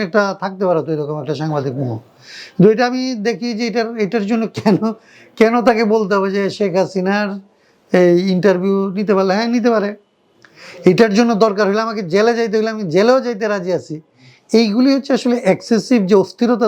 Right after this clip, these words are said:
তৈরি হয়েছে সমাজে, এইগুলির আসলে এক ধরনের প্রতিফলন। এইটা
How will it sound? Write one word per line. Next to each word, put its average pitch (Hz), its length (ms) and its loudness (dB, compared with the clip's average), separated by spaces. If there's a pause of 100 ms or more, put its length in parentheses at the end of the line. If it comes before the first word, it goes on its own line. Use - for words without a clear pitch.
তৈরি 180 160 2
হয়েছে 151 180 -2 (100)
সমাজে, 143 300 -6 (680)
এইগুলির 240 380 4
আসলে 180 220 4
এক 143 140 0
ধরনের 170 360 0
প্রতিফলন। 131 520 -4 (800)
এইটা 196 160 4